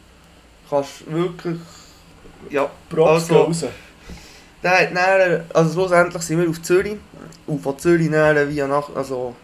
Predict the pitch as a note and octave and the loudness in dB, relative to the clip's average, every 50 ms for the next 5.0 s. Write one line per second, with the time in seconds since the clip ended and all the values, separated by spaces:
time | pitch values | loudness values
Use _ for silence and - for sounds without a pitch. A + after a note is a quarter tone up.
0 | - - - B2+ C3 - B2 C3+ C#3 C#3+ D3+ D3+ - - - D#3 D3+ D3+ D3 - | -20 -16 -14 -12 -12 -10 -2 0 2 2 2 0 -4 -6 -4 -2 -2 -2 -4 -6
1 | - - - - - - - - - - - - - - - D#3 E3 - - - | -10 -20 -20 -20 -20 -20 -20 -20 -20 -20 -20 -20 -20 -10 -8 -6 -6 -6 -10 -8
2 | - - D3 D#3 - E3+ E3 E3 - - - - - - _ _ - - _ - | -4 -2 -2 -2 0 -2 -4 -4 -6 -10 -20 -20 -20 -20 _ _ -20 -20 _ -20
3 | - - _ _ _ - - - - - - - - - - - - - - - | -20 -20 _ _ _ -10 -10 -8 -10 -12 -14 -16 -16 -18 -20 -20 -16 -14 -12 -12
4 | - - - - - _ _ _ _ _ - F#3 F3+ F3 F3 F3 F3 E3+ E3+ | -12 -14 -18 -20 -20 _ _ _ _ _ -2 2 4 4 6 6 4 2 0